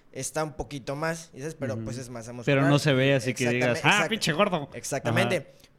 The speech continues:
Speaker 1: Pero yo ya no tengo el objetivo de subir más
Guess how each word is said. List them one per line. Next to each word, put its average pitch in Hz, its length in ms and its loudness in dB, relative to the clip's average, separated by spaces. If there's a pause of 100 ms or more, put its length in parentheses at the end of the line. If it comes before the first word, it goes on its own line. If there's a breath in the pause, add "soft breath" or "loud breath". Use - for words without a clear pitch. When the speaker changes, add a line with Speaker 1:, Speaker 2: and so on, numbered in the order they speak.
Speaker 1:
Pero 170 400 0 (120)
yo 175 280 -2
ya 180 140 0
no 180 200 -4
tengo 160 360 -4
el 147 80 -4
objetivo 143 380 -8
de 143 100 -6
subir 147 460 -8
más 135 420 -10